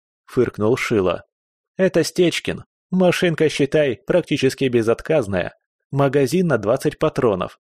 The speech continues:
У тебя установлен режим одиночных выстрелов. Низкоуровневых тварей валит на раз. А до появления серьёзных уродов мы должны всё закончить на кластере и успеть свалить отсюда".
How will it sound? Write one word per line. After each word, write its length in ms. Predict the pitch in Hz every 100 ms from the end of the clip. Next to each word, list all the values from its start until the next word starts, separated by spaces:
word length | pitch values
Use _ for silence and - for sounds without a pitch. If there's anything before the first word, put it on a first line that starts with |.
| _ -
У 120 | 127
тебя 380 | - 107 113 170
установлен 540 | - 113 113 139 117
режим 380 | 107 110 123 147
одиночных 600 | 113 104 120 - 160 -
выстрелов. 560 | 156 - 104 92 87 _ _ _ -
Низкоуровневых 800 | 156 135 - 143 147 117 104 98
тварей 480 | 113 131 113 85 - _
валит 560 | 110 110 160 143 123 -
на 200 | 120 123
раз. 380 | 101 78 - - _ _ -
А 140 | 180
до 100 | 156
появления 580 | 139 135 123 123 143 117
серьёзных 640 | 107 110 107 139 120 104 -
уродов 520 | 135 135 135 120 - _ -
мы 220 | 165 160
должны 360 | 127 117 131
всё 220 | 131 - 110
закончить 560 | 104 - 127 143 139
на 100 | 113
кластере 600 | - 101 90 - 90 82 _ _
и 220 | - 143
успеть 500 | 175 190 - - 107
свалить 440 | - 135 156 98 110
отсюда". 520 | 127 - 107 92 95